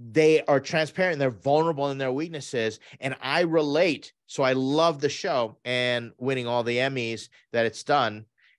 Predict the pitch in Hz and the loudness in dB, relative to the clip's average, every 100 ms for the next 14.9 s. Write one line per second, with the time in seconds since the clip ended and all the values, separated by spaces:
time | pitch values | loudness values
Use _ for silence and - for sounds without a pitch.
0 | _ - 123 120 113 117 120 117 127 110 | _ -2 0 0 0 0 0 -2 -6 -6
1 | 117 110 107 95 117 110 101 107 104 101 | -6 -6 -6 -4 -2 -2 -2 -2 -2 -2
2 | 98 _ _ _ - 127 131 117 113 117 | -4 _ _ _ -4 0 0 0 -2 -2
3 | 107 - 131 113 107 113 - 120 135 113 | -4 -4 -4 -4 -10 -12 -10 -8 -8 -12
4 | 92 98 82 - _ _ - 131 120 117 | -8 -6 -6 -14 _ _ -4 0 0 0
5 | - - - 170 151 131 127 - 143 120 | -6 -8 0 0 2 -2 -4 -4 -4 0
6 | 143 - 143 - 120 110 - 165 156 127 | -2 -2 -8 -4 -4 -4 -8 0 4 4
7 | 110 - - - 127 131 139 156 - - | 2 -4 -20 -4 0 2 2 0 -4 -2
8 | 151 180 175 156 135 147 127 - 123 117 | 0 2 0 -6 -10 -8 -8 -2 0 2
9 | 110 123 147 90 - _ _ _ _ _ | 0 0 0 -2 -10 _ _ _ _ _
10 | - 127 107 120 104 101 104 139 156 175 | -4 -2 -2 -8 -10 -4 0 0 0 -2
11 | 165 170 156 135 143 - - 107 107 127 | -2 -2 -2 -2 -6 -10 -14 -12 -2 0
12 | 151 135 165 160 120 104 - _ _ _ | 0 0 0 0 -2 -8 -16 _ _ _
13 | 156 160 170 160 160 139 117 117 104 - | -2 0 0 2 2 2 0 -2 -4 -8
14 | - 139 147 151 143 - 156 127 | -2 0 0 -4 -6 -2 0 0